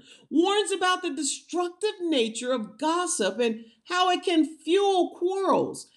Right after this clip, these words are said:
It encourages wise and thoughtful speech. Please and thank you. Number four, deceitful words.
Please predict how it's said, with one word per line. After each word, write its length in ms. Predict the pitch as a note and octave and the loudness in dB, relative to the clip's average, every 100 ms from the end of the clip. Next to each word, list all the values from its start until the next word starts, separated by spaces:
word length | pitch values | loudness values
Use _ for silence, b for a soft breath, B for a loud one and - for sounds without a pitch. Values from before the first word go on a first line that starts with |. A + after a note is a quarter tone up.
| b | b
It 200 | - F4+ | 2 6
encourages 640 | F4+ C4+ F4 F4+ C#4+ C#4 G3 | 6 4 0 2 0 0 -2
wise 640 | F#3 A#3 C#4 D4 C#4+ A#3 | -4 -4 0 2 2 2
and 280 | A3 F#3 - | 0 -2 -4
thoughtful 460 | C4+ D4+ C#4 B3+ - | 0 2 2 0 0
speech. 840 | - - B3+ D4+ C#4 - - - _ | -2 -8 -2 0 0 -2 -12 -16 _
Please 380 | C4 D#4+ E4+ D#3+ | -4 2 2 2
and 240 | C#3 C#3 | 0 -2
thank 320 | - C#4+ C#4+ A3+ | 0 0 0 0
you. 300 | E3+ C3+ - b b b - | 0 -2 -8 b b b 2
Number 520 | G#4 G#4+ D#4 - - | 6 6 6 2 2
four, 720 | C4+ E4+ E4 C#4+ G3 A#2+ - F#3+ | 4 6 6 6 4 -4 -10 0
deceitful 800 | C4+ A3+ - B3+ C#4 C4+ E4 E4+ | 2 4 0 4 4 6 4 6
words. 560 | G4 F#4+ E4+ - - | 6 4 0 -4 -14